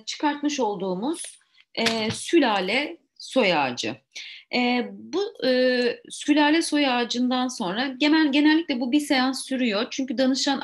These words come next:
araya böyle bir şeyler eklemek istiyor. "Amcam işte," diyor, "şöyle şöyle ama ay zaten oraya gelince ben onu anlatırım," diyor. Küçük dipnotlarımı da tutuyorum.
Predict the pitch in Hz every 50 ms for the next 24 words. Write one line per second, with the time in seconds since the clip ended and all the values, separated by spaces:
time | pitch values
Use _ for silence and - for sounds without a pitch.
0 | - - - 247 247 262 262 262 214 240 233 233 208 233 - - 262 233 233 185
1 | 110 - - - 165 170 160 147 151 - - - - - 147 135 123 131 - -
2 | - - - - - - - 226 247 247 240 254 254 254 254 233 - - - -
3 | - 202 185 175 190 185 180 208 220 - 254 226 214 220 214 - 226 226 277 262
4 | 214 190 - - 220 214 247 240 240 233 - - 226 226 220 220 226 220 208 214
5 | - 220 214 208 - - - 196 202 202 202 190 - 196 156 160 156 151 - 240
6 | 302 294 - 320 - 302 294 262 285 294 269 233 202 196 - 185 180 180 190 226
7 | 294 294 294 - - - 208 175 147 123 - 117